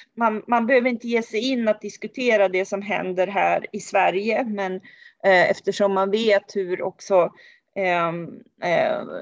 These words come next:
ehm, förebilder inom, inom väldigt många olika genrer finns i, i U S A, så är det intressant att titta på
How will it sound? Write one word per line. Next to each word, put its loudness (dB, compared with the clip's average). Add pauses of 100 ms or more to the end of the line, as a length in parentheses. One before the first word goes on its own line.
(100)
ehm, -10 (1000)
förebilder 8 (100)
inom, 4
inom 2
väldigt 4
många 2
olika 2
genrer -2 (100)
finns -6
i, 0
i -2 (560)
U 6
S 4
A, 8
så 2
är 6
det -2
intressant -4
att -4
titta 0
på 4